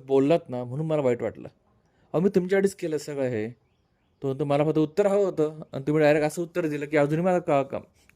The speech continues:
गाल हे होतोय." मग त्यावेळेस नंदिनी आतमध्ये येते. नंदिनी मात्र काव्या आधी पारची विचार-, विचारपूस करते आणि मग काव्याचा हात बघून रडायला लागते ती. ती म्हणते, "काय काव्या, तुला कळत नाही का, एवढं कशाला हे केलंस?"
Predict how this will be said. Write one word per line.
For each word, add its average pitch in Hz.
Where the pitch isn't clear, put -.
गाल 139
हे 127
होतोय." 135
मग 139
त्यावेळेस 147
नंदिनी 143
आतमध्ये 107
येते. -
नंदिनी 131
मात्र 151
काव्या 143
आधी 143
पारची 143
विचार-, 147
विचारपूस 160
करते 180
आणि 135
मग 143
काव्याचा 143
हात 151
बघून 147
रडायला 135
लागते 123
ती. -
ती -
म्हणते, 196
"काय 180
काव्या, 165
तुला 180
कळत 202
नाही 190
का, 165
एवढं 170
कशाला 202
हे 190
केलंस?" 175